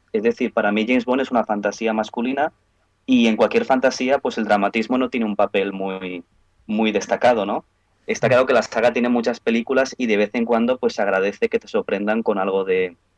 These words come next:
Speaker 1: de dramatismo, pero creo que la, en la etapa Craig están abusando un poco. Eh, la primera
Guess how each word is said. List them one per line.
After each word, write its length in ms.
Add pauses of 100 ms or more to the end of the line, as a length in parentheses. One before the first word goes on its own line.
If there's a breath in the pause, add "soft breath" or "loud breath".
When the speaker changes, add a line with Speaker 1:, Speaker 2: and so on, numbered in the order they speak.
(160)
Speaker 1:
de 140
dramatismo, 720
pero 200
creo 180
que 100
la, 260
en 80
la 80
etapa 280
Craig 300 (460)
están 280
abusando 440
un 140
poco. 320 (600)
Eh, 260
la 160
primera 240